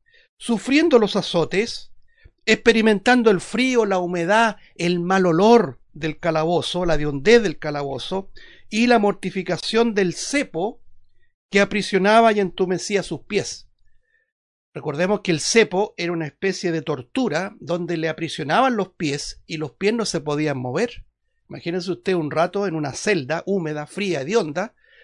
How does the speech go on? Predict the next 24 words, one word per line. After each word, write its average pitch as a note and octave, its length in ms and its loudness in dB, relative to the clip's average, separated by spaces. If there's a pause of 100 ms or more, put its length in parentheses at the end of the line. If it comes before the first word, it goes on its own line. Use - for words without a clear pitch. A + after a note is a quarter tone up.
con D3 180 -8
los C3+ 140 -8
pies F#3 320 -2
aprisionados, E3 800 -4 (320)
y C#3 100 -14
los C#3+ 140 -8
ponían D3+ 400 -4
de C3+ 80 -6
tal E3+ 180 0
manera D#3+ 380 -2
que C#3+ 140 -8
los C3 140 -10
pies, - 440 -8 (420)
eh, D3 340 -8
eh, C3 60 -10
perdían D#3 520 0
la D3 80 -2
circulación D3 640 -6
de D3 60 -4
la B2+ 120 -6
sangre, E3 540 -2 (260)
produciendo D#3 640 -4
entumecimiento, D#3+ 1080 -6 (180)
dolor, D#3+ 560 -2